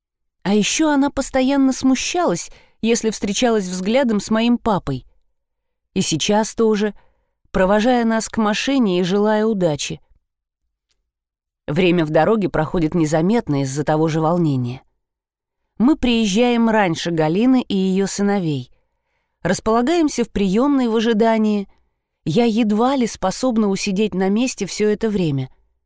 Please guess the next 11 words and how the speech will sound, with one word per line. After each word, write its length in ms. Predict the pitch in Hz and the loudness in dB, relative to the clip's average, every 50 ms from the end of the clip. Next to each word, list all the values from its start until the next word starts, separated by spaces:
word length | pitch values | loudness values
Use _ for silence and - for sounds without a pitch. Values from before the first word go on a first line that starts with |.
| _ _ _ _ | _ _ _ _
И, 120 | 208 202 | 0 2
наконец, 580 | 202 196 - - 185 180 190 202 202 - - - | 2 2 0 0 0 0 0 0 -2 -2 -2 -2
они 240 | 175 175 185 180 | -2 0 0 -2
входят. 580 | 170 - - - - 175 147 131 135 123 - - _ _ _ _ _ _ _ _ _ _ _ _ _ _ _ _ _ _ _ _ _ - | -4 -6 -8 -6 -4 -4 -2 -4 -4 -8 -12 -16 _ _ _ _ _ _ _ _ _ _ _ _ _ _ _ _ _ _ _ _ _ 0
Никита 520 | 185 202 190 - - 302 320 - 247 214 | 0 0 0 0 0 -2 0 0 -2 -2
тут 300 | - - - 254 285 247 | -2 -2 -2 0 0 0
же 180 | 190 156 165 160 | 0 0 0 0
радостно 500 | 165 196 220 226 208 208 - - 196 170 | 2 2 2 2 0 -2 -2 -2 -2 0
бросается 600 | 147 147 160 - - 220 220 214 202 - - 175 | 0 0 0 0 -2 -2 -2 -2 -2 -4 -6 -4
ко 160 | - 170 160 | -2 -2 0
мне, 340 | 165 156 139 131 131 127 | 0 0 -2 -2 -4 -6